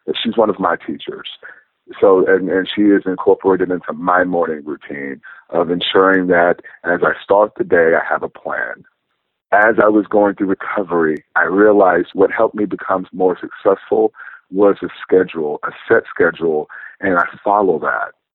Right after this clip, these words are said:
you know, and I go through those motions so that I know that I am ready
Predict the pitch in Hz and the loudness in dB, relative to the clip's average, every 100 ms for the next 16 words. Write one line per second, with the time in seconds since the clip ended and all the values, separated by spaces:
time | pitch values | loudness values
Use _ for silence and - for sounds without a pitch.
0 | _ _ 87 80 80 - 87 87 92 95 | _ _ -8 -4 -4 -2 -2 0 0 2
1 | 107 95 90 - 87 98 - 87 85 - | 2 4 2 2 0 0 0 -8 -6 -2
2 | 90 90 92 95 95 87 90 90 87 80 | 0 2 2 0 0 2 2 0 -4 -8
3 | - - - - _ _ _ - 107 101 | -12 -20 -20 -20 _ _ _ -2 0 0
4 | 95 98 | 2 2